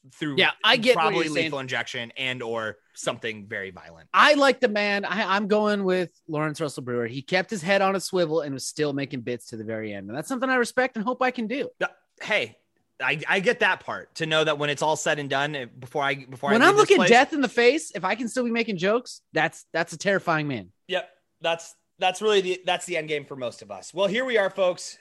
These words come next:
Speaker 1: at an impasse and doing what, uh, what we always, the only thing we know how, going to the American voting coin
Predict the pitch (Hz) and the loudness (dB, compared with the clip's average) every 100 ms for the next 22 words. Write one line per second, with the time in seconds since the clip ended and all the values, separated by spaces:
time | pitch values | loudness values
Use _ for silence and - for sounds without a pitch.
0 | - 175 190 175 160 156 139 156 165 160 | -4 -2 0 -4 -4 -4 -4 -4 -4 -2
1 | 160 - 151 147 139 151 151 151 180 185 | -4 -4 -2 0 0 0 0 2 2 2
2 | 185 175 - 147 175 208 196 185 175 160 | 0 -2 -4 -2 0 0 -2 -4 -2 -2
3 | 143 131 127 - _ _ _ 147 160 151 | -2 -6 -8 -14 _ _ _ -6 -6 -6
4 | 156 170 165 175 156 151 139 147 147 | 0 0 0 -2 0 -2 -4 -8 -8